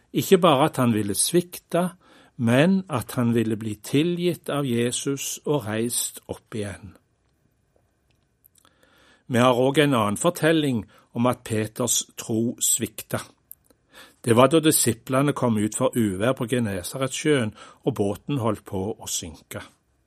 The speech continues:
Da kom Jesus til de, vandrende på vannet imot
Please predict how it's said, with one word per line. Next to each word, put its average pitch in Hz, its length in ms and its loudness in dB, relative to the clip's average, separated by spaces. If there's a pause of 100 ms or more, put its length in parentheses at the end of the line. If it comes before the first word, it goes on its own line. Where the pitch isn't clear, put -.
(920)
Da 156 320 10
kom 135 280 2
Jesus 127 600 0
til 110 340 -2
de, 101 180 -8 (220)
vandrende 120 600 0
på 131 200 -4
vannet 120 580 -4
imot 117 380 -2